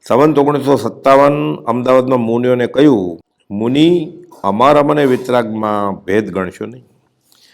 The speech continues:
સંવત ઓગણીસો પંચાવનના માગશીર મહિનામાં ઈડર ઉપર મુનિઓને સમાગમના પાંચમે દિવસે કહે છે કે આ સિદ્ધ શિલા અને પોતા તરફ અંગુલી નિર્દેશ કરી કહે છે, "આ બેઠા છે એટલે પોતે તે સિદ્ધ."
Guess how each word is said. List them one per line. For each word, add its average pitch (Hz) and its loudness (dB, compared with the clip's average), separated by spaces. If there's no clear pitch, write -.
સંવત 139 -2
ઓગણીસો 135 -2
પંચાવનના 131 -4
માગશીર 117 -4
મહિનામાં 123 -6
ઈડર 131 2
ઉપર 135 -4
મુનિઓને 117 -2
સમાગમના 117 -2
પાંચમે 104 -2
દિવસે 131 2
કહે 107 0
છે 98 -4
કે 101 -4
આ 98 -2
સિદ્ધ 104 -4
શિલા 123 -2
અને 95 -10
પોતા 117 -2
તરફ 156 2
અંગુલી 127 0
નિર્દેશ 113 -4
કરી 101 -8
કહે 113 -4
છે, 92 -8
"આ 87 -6
બેઠા 98 0
છે 107 -2
એટલે 87 -10
પોતે 127 -4
તે 87 -8
સિદ્ધ." 92 -8